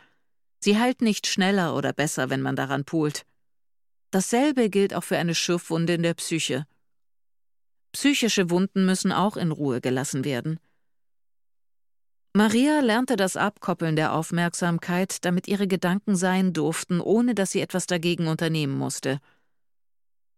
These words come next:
Maria wird ihre schrecklichen Erinnerungen niemals vergessen. Sie werden immer bei ihr sein und zu ihr gehören. Aber sie hat gelernt, im Hier und Jetzt zu leben.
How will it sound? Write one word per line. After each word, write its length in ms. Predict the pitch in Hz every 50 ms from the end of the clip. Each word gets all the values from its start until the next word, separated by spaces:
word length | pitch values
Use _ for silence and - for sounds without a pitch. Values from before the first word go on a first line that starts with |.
| _ _ _
Maria 420 | - 196 208 202 226 247 262 262 233
wird 140 | 247 254 -
ihre 180 | 233 208 220
schrecklichen 540 | 208 - 214 208 202 - 214 196 - 185 180
Erinnerungen 640 | - - 180 - - 180 180 170 180 170 170 170
niemals 360 | 170 170 165 151 139 135 - -
vergessen. 560 | - 151 143 - 143 143 - - 143 151 147 - _ _ _ _ _ _ _ _ _ _ _ _ _ _ _ -
Sie 140 | 180 196 185
werden 260 | 208 208 214 214 202
immer 320 | - - 240 254 269 247
bei 200 | 202 185 180 175
ihr 260 | 180 - - 156 143 139
sein 320 | 156 139 131 139 139 127
und 160 | 131 156 -
zu 180 | - - 185 175
ihr 200 | - - 143 139
gehören. 520 | - 123 131 147 135 127 131 135 139 143 - _ _ _ _ _ _ _ _ _ _ _ _ _ _ _ _ _ _ _
Aber 340 | - 170 170 175 185 220 233
sie 180 | 208 226 220 214
hat 140 | 220 -
gelernt, 460 | - 208 180 175 170 165 165 175 185 -
im 120 | - 175
Hier 300 | 165 156 165 170 165 131
und 120 | 170 165
Jetzt 320 | - 156 139 - - - -
zu 120 | - -
leben. 420 | 123 127 127 131 131 131 131 131